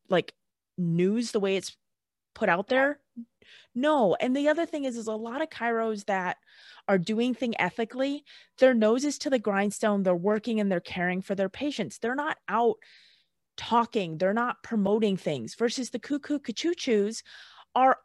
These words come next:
on Facebook doing the Facebook lives that they're selling their crystals. They're waving their wands and telling you that they can fix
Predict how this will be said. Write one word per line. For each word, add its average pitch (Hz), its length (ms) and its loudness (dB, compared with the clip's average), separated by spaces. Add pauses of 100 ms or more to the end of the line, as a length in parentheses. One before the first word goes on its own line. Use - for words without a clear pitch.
(160)
on 285 300 4
Facebook 202 600 2 (100)
doing 302 320 -2
the 330 80 2
Facebook 226 560 -2
lives 165 600 -2 (360)
that 220 200 4
they're 240 120 2
selling 294 540 0
their 226 180 2
crystals. 185 760 0
They're 240 160 6
waving 277 520 2
their 285 180 4
wands 185 480 0
and 233 140 0
telling 233 420 0
you 220 140 -2
that 214 260 0
they 196 120 0
can 202 200 -10
fix - 320 -8